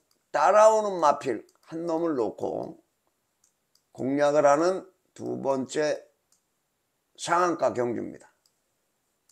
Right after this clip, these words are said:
자, 조철의 달러 박스 호주머니에 딱 꼬불쳐 놨으니까요.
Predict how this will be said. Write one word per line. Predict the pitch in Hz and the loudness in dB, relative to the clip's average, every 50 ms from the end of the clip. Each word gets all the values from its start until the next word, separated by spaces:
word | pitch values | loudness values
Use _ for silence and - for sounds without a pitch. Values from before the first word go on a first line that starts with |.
| _ _ _ _ _ | _ _ _ _ _
자, | - - - - | -16 -16 -16 -14
조철의 | - 113 127 127 - 156 151 147 - - | -8 -8 -8 -6 -2 -2 0 0 0 2
달러 | - 165 185 190 185 185 - | 2 2 4 4 4 4 4
박스 | 165 151 - - - 117 117 - - - - _ _ _ _ _ _ - | 0 0 0 -2 -8 -8 -8 -8 -8 -10 -16 _ _ _ _ _ _ -10
호주머니에 | 175 160 170 180 180 175 170 165 160 151 147 156 - | -10 -6 -4 -4 -2 -2 -2 -2 -2 -4 -4 -6 0
딱 | - 170 175 - - | 0 0 0 0 0
꼬불쳐 | 180 196 196 202 - - 190 175 | -2 0 0 0 0 0 0 0
놨으니까요. | 160 147 139 - - 156 160 156 143 - - - - - - - - | 2 0 -2 -2 -4 -4 -4 -6 -6 -6 -8 -8 -8 -8 -12 -16 -20